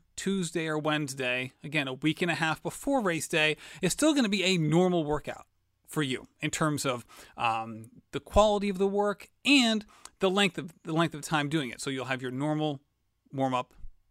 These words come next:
you know, two to three miles, have your normal cool down, two to three miles, and then your normal, you know, maybe four to five miles in the middle of work that you're going to be doing. Again,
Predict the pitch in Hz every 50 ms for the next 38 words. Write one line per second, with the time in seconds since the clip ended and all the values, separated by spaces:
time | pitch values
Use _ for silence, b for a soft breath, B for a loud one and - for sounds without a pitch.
0 | _ - 143 127 127 - - 147 127 123 - 147 151 185 208 202 190 185 - B
1 | B B B B B - 139 127 131 135 143 135 127 123 123 - - - - 208
2 | 202 190 196 190 185 190 180 170 - - 156 147 - 160 160 180 185 185 185 180
3 | 185 175 B B B B B B B - 156 156 160 160 156 156 156 156 156 160
4 | 160 165 160 156 151 147 143 143 143 135 139 143 135 - - - 147 151 139 -
5 | - 147 139 135 135 123 135 127 127 131 127 127 120 - - - 135 135 135 160
6 | 214 233 208 202 196 180 B B B B - - 123 120 135 147 139 - - 127
7 | - 131 131 135 127 117 110 120 123 123 156 190 196 190 175 - _ _ _ _
8 | _ _ _ _ _ _ _ _ _ _ _ - 143 139 139 131